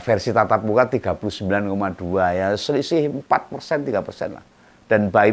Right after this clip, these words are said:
phone-nya cuma empat puluh persen koma lima. Ya, weh, jelas lah itu. Jelas. <laughs> Jadi besok jangan ragu mau milih siapa.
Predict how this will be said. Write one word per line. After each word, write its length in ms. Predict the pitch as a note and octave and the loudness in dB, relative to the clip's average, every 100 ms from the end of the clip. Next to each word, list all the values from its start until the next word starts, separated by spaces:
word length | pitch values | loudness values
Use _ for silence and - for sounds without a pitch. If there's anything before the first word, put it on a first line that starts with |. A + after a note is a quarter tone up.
| - | 4
phone-nya 240 | B2 B2+ | 2 2
cuma 240 | B2+ A#2 G#2 | 0 -4 -4
empat 320 | G#2+ A2 - | -2 -2 -2
puluh 160 | A#2 | -6
persen 320 | G#2 - A#2 G#2+ | -6 -6 -6 -4
koma 240 | G#2 G2 G2 _ _ _ _ - | -6 -8 -10 _ _ _ _ -4
lima. 480 | G#2+ F#2+ F2 C2+ _ _ _ _ _ _ _ - | -2 -2 -4 -8 _ _ _ _ _ _ _ 2
Ya, 400 | F#2 A#2+ D#3+ G3+ | 6 8 8 8
weh, 320 | B3+ B3+ A3+ | 8 8 6
jelas 320 | D#3+ F3+ B3 | 6 6 4
lah 160 | A#3+ A3 | -2 -2
itu. 160 | G#3 - _ _ _ _ _ _ _ _ _ _ _ | -6 -10 _ _ _ _ _ _ _ _ _ _ _
Jelas. 320 | - A#3+ G3+ E3+ - | 4 4 6 4 2
<laughs> 220 | - - | -16 2
Jadi 160 | F#3 G#3 A#3 | 6 6 6
besok 320 | G3 G#3+ B3+ | 6 8 8
jangan 320 | G3+ G#3+ G#3+ | 6 6 6
ragu 560 | G#3+ G#3+ G#3+ F3+ A3 G3+ | 6 6 4 6 6 8
mau 200 | F3+ F#3 | 8 6
milih 240 | F#3+ F#3+ F#3 | 6 6 6
siapa. 720 | F#3+ F3 - D3+ B2 G#2+ | 6 6 4 4 4 2